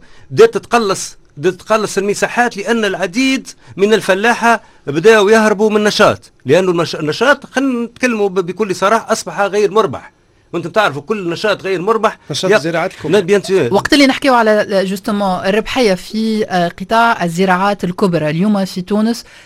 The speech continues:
Speaker 3: كي ناخذوا كلفة الإنتاج وقداش يربح وقداش يدخل الفلاح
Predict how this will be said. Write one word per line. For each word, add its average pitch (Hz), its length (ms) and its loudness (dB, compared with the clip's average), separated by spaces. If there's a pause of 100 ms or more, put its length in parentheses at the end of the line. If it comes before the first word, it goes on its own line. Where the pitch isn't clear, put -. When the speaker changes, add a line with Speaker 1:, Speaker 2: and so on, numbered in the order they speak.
(140)
Speaker 3:
كي 202 120 -4
ناخذوا 208 340 -2
كلفة 285 320 -2
الإنتاج 220 640 -4 (320)
وقداش 208 680 -4
يربح 196 300 -4
وقداش 185 340 -6
يدخل 190 400 -4 (300)
الفلاح 170 540 -4